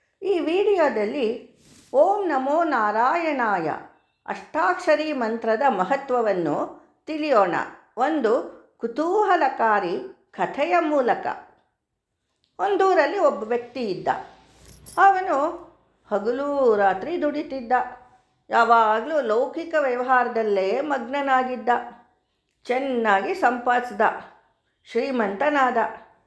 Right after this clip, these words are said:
ಆದರೆ ಒಂದು ದಿನಾನೂ ದೇವರ ನಾಮಸ್ಮರಣೆ ಮಾಡಲಿಲ್ಲ. ಅಷ್ಟಾಗಿ ಯಾರಿಗೂ ದಾನ ಧರ್ಮವೂ ಮಾಡಲಿಲ್ಲ.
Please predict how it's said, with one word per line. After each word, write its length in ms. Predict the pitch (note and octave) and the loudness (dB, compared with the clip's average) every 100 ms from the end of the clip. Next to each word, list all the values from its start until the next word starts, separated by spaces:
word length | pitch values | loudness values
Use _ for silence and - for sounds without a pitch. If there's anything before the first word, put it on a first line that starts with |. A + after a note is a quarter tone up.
| _ _ _ _ _ _ _ _ _ _ - | _ _ _ _ _ _ _ _ _ _ 2
ಆದರೆ 720 | D4+ D#4 E4+ C#4+ C#4 F4 - - | 4 6 2 0 0 -6 -10 -20
ಒಂದು 560 | - G3+ C4 D#4+ E4+ C4+ | -6 -4 -4 -6 -6 -6
ದಿನಾನೂ 560 | D4+ D4+ D4+ D4+ C#4 G#3 | -4 0 2 2 0 4
ದೇವರ 340 | A3 C#4+ D#4+ | 4 4 2
ನಾಮಸ್ಮರಣೆ 840 | D4 B3+ C4 B3+ B3+ A#3 A3 C#4+ | 0 0 0 -4 -4 -2 -2 -2
ಮಾಡಲಿಲ್ಲ. 540 | D4 B3 A#3+ A#3 A3 G#3 - - - _ _ _ _ _ _ - | 0 0 0 0 2 2 2 -4 -20 _ _ _ _ _ _ -6
ಅಷ್ಟಾಗಿ 760 | D4 - - D#4+ D4 D#4+ A#3 | -6 -2 4 4 4 -2 -4
ಯಾರಿಗೂ 520 | F3+ F3+ A#3+ C#4+ D4+ C#4+ | -2 0 0 -2 -2 -2
ದಾನ 420 | G#3+ E3+ F#3 B3+ D4 | 0 2 2 2 2
ಧರ್ಮವೂ 680 | D4 D4 C#4+ C#4+ D4 F4 F4+ | 2 -2 -2 -2 -2 -2 -2
ಮಾಡಲಿಲ್ಲ. 560 | C#4 A#3+ A#3+ A3 G#3+ | -2 0 0 2 0